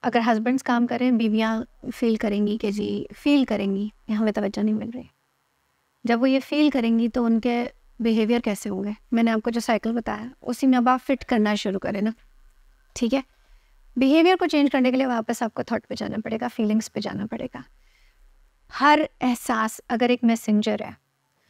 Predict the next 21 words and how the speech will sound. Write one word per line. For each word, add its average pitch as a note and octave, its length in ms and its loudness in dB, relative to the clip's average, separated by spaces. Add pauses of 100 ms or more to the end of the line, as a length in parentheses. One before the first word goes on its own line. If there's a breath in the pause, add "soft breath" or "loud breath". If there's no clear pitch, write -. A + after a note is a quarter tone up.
(220)
तो C4+ 80 4
वो C#4+ 60 6
आपको B3 480 2
कुछ - 260 -8
ना A#3+ 80 -2
कुछ - 340 -4
बता G3+ 440 0
रहा G#3 120 -2
है, A3 140 -2
सिखा F#3+ 460 -6
रहा G3 120 -6
है, G#3+ 120 -12 (760)
बशर्ते A3 320 -2
कि A#3+ 80 0
आप A#3 120 0
रेडी G3+ 280 0
हो A3 100 0
वो B3+ 220 -2
समझने G#3 560 0
के G#3 80 -2
लिए। G#3+ 240 -6